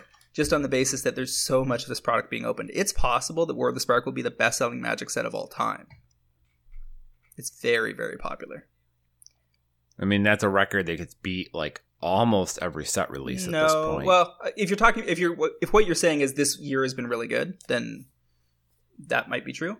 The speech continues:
Speaker 1: I'm, I'm not actually sure that Guilds of Ravnica and, and Ravnica Allegiance, uh, beat previous year numbers. Like, I think Dominaria was probably the best-selling set before war, would be my guess.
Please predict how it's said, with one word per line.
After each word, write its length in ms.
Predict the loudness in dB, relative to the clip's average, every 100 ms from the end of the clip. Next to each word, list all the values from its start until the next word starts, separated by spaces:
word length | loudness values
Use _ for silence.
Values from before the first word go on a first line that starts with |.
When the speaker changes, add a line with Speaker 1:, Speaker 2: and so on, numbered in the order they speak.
| _ _ -2
Speaker 1:
I'm, 140 | 2 4
I'm 120 | 6
not 140 | 6
actually 260 | 4 2 -2
sure 260 | 2 4 4
that 220 | 0 2
Guilds 260 | 2 2
of 80 | 2
Ravnica 500 | 4 4 2 0 0
and, 220 | 0 -6 -6
and 180 | -4 0
Ravnica 340 | 0 0 -4
Allegiance, 800 | -4 -6 -8 -10 -12 -12 -10 -12 _ _ -20 -16 -2
uh, 480 | 0 2 2 0 -4 -8 _ _ -4
beat 420 | -4 -4 -10 -12 _ -10
previous 500 | -4 -2 -2 -6 -4
year 240 | -2 -2
numbers. 520 | -2 -4 -6 -6 -12 _ _ _ _ 0
Like, 80 | 4
I 80 | 6
think 200 | 4 4
Dominaria 640 | 4 4 2 0 2 2
was 140 | 2
probably 420 | 0 2 2 -2 -2
the 100 | 2
best-selling 540 | 2 2 2 0 0
set 300 | 2 2 0
before 360 | -10 -4 -2 -2
war, 440 | -4 -4 -4 -10 _ -6
would 140 | -4
be 100 | -2
my 140 | -4 -6
guess. 500 | -4 -6 -6 -10